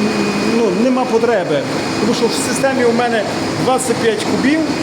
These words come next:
І виходить, що, е, двойний водообмін. Я замітив, я замітив, що на двойному водообміні риба краще росте, менше стресує,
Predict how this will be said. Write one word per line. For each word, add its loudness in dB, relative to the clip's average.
І -2
виходить, 0
що, 4
е, 0
двойний 2
водообмін. 2
Я 0
замітив, 0
я 0
замітив, 0
що 2
на 4
двойному 2
водообміні 2
риба 0
краще 0
росте, 0
менше 0
стресує, 0